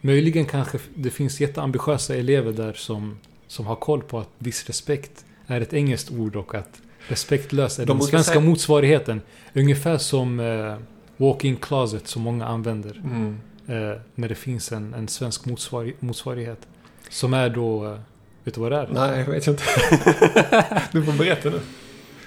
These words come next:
Speaker 1: Den svenska motsvarigheten till walk-in closet är klädkammare.
Speaker 2: Ah, okej.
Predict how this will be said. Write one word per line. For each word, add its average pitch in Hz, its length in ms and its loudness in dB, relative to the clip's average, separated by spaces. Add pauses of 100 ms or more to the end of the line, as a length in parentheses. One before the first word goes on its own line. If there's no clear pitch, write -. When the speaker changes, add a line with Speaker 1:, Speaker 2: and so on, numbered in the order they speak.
(920)
Speaker 1:
Den 131 120 -4
svenska 139 420 -2
motsvarigheten 127 1080 -4 (580)
till 123 140 -6
walk-in 120 520 -4
closet 107 680 -6 (240)
är 110 240 -8
klädkammare. 113 720 -8 (260)
Speaker 2:
Ah, - 160 -14
okej. - 440 -14